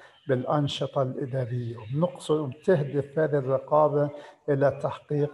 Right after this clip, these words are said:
الكفاءة الإنتاجية وتشجيع الالتزام بالسياسات الإدارية والإجراءات اللي بتضعها الإدارة، زي ما يتعلق بمتابعة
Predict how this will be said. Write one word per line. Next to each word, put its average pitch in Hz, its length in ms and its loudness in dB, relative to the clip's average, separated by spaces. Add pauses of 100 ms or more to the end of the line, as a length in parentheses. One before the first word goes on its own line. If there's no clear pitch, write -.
الكفاءة 135 640 0
الإنتاجية 131 800 -2
وتشجيع 127 680 0
الالتزام 123 680 -2
بالسياسات 123 1120 -2 (500)
الإدارية 131 880 0
والإجراءات 123 960 0
اللي 117 120 -4
بتضعها 123 640 0
الإدارة، 117 580 -4 (540)
زي 160 200 8
ما 143 180 6
يتعلق 135 460 2
بمتابعة 127 760 2